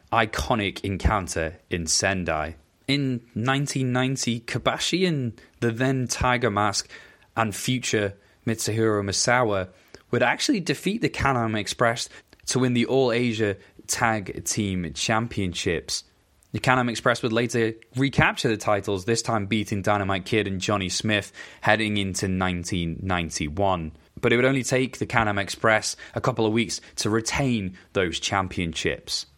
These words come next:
And it would be that year when the rivalry between the Can-Am Express and the Super Generation Army upped its intensity with Kobashi, Kikuchi, and old rival Kawada all involved.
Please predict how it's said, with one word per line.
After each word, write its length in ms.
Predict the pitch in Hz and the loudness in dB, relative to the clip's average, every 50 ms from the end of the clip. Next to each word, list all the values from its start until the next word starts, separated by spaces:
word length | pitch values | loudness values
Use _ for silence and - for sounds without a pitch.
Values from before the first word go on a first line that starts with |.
| _ - | _ -6
And 120 | 143 151 | -6 -2
it 60 | 147 151 | 0 0
would 180 | 165 160 135 | 0 0 2
be 280 | 147 156 185 202 196 170 | 0 0 0 0 -2 -4
that 320 | 123 110 139 143 143 117 | -2 -2 -2 -2 -2 -2
year 440 | 107 101 107 117 131 139 147 147 131 | -4 -2 0 2 2 2 2 0 0
when 220 | 123 123 120 117 | 0 0 0 0
the 80 | 117 113 | -2 0
rivalry 440 | 113 117 123 131 127 127 127 123 123 | 0 2 2 2 0 0 0 0 0
between 320 | 117 120 117 - 123 120 | -2 -4 -4 -2 -2 -2
the 80 | 117 110 | -2 -4
Can-Am 400 | - - 117 117 113 113 113 113 | -4 -2 -2 -2 0 0 -2 -2
Express 960 | 110 - 107 90 - - - - - - 110 110 107 104 104 - - - - - - - - - - | -4 -4 -6 -4 -2 -2 -4 -4 -2 -2 0 2 2 0 0 -2 -4 -4 -6 -10 -20 -20 -20 -10 -6
and 120 | - 101 | -4 -2
the 60 | 104 95 | -2 -2
Super 380 | - - - 127 110 - 117 | -2 -2 -2 -2 -2 -2 -2
Generation 680 | 98 - 123 117 110 107 107 107 107 104 92 - 107 101 | -2 0 -2 -2 0 0 0 0 0 0 -2 -4 -4 -2
Army 460 | 101 104 104 95 92 92 90 85 85 - - _ _ _ - | 0 0 0 0 -2 -2 -4 -6 -8 -12 -20 _ _ _ -4
upped 240 | 139 135 - - - | -4 -4 -2 -4 -4
its 180 | 139 123 - | -4 -2 -2
intensity 1000 | 120 113 107 - - - 131 135 127 - - 110 95 - - 104 92 87 85 - - - | -4 -4 -4 -4 -4 -4 -2 -2 -2 -2 -4 -4 -4 -4 -2 -2 -2 -2 -4 -6 -8 -6
with 160 | 92 90 - | -6 -4 -2
Kobashi, 760 | - 113 90 - 127 120 127 120 - - 101 87 82 76 - - _ - | -4 -4 -2 0 -2 -2 -2 -4 -6 -4 -2 -2 -4 -4 -8 -12 _ -8
Kikuchi, 800 | - 113 90 85 - 127 123 127 120 - - 101 90 82 78 73 - - - - | -6 -6 -4 -2 0 0 0 0 -2 -4 -4 -2 -2 -4 -4 -8 -12 -20 -12 -6
and 160 | 95 107 - | -6 -6 -2
old 320 | 113 139 160 170 165 147 | 2 4 4 4 4 2
rival 540 | 139 160 160 156 147 131 104 95 90 87 82 | 2 2 2 2 2 0 -2 -2 -2 -2 -2
Kawada 640 | - - 98 87 90 107 107 98 82 85 76 73 71 73 - _ _ _ _ _ _ | -2 -2 -2 0 2 2 2 2 2 -2 -4 -4 -6 -8 -14 _ _ _ _ _ _
all 300 | - 107 95 82 76 76 | -2 0 0 0 -2 -4
involved. 680 | 76 73 71 73 - 90 90 85 78 73 71 71 - - | -4 -6 -6 -4 0 0 0 0 0 -4 -6 -8 -12 -16